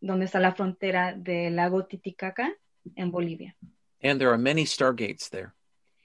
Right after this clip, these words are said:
Speaker 1: Y hay muchas puertas estelares ahí.
Speaker 2: Beautiful place.
Speaker 1: Un lugar hermoso.
Speaker 2: We'll also be going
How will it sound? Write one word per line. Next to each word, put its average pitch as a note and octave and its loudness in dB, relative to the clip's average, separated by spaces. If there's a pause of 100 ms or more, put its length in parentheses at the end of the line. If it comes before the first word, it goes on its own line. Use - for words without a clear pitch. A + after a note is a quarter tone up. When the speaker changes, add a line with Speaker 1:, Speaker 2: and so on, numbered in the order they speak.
(120)
Speaker 1:
Y G3 0
hay F#3 4
muchas F#3+ 6 (140)
puertas F#3+ 6
estelares E3+ 2
ahí. - -6 (920)
Speaker 2:
Beautiful D3 0
place. - -8 (1120)
Speaker 1:
Un G3 6
lugar F#3+ 8
hermoso. E3+ 4 (840)
Speaker 2:
We'll C3+ 2
also E3+ 4
be E3 0
going C#3+ 2